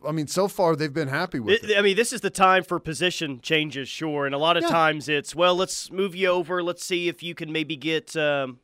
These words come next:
Speaker 2: have a little bit more of an impact at this spot." Is that the reason for this move,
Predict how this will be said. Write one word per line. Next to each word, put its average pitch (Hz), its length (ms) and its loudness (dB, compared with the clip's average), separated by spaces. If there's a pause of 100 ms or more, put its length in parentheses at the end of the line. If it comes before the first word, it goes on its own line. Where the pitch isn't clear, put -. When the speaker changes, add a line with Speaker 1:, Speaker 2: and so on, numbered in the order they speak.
(120)
Speaker 2:
have 165 180 0
a 170 40 -4
little 170 160 0
bit 160 140 0
more 156 140 -2
of 135 80 -4
an 139 80 -4
impact 135 460 -4
at 110 60 -16
this 127 160 -10
spot." 104 340 -8 (480)
Is 143 160 -8
that 196 240 4
the 220 80 2
reason 208 460 0
for 202 160 0
this 202 220 -2
move, 208 500 0